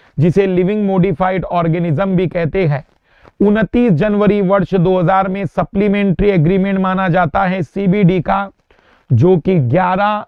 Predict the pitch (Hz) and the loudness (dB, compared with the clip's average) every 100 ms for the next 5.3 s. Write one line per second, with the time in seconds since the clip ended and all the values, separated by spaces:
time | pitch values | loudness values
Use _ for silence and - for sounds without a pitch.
0 | - _ 175 - 202 196 196 190 151 190 | -18 _ -4 -2 0 2 2 2 2 0
1 | 185 180 185 185 - 190 202 170 190 151 | 0 0 0 -2 -4 -2 -2 0 2 4
2 | 165 185 196 165 170 175 180 160 151 151 | 2 0 0 0 0 0 -2 0 0 0
3 | 151 147 127 160 165 - _ _ _ - | 0 0 0 0 -2 -4 _ _ _ -20
4 | - - 156 - 175 165 175 208 202 190 | -8 -2 0 0 -2 -2 -2 -2 -2 -4
5 | - 190 | -4 -4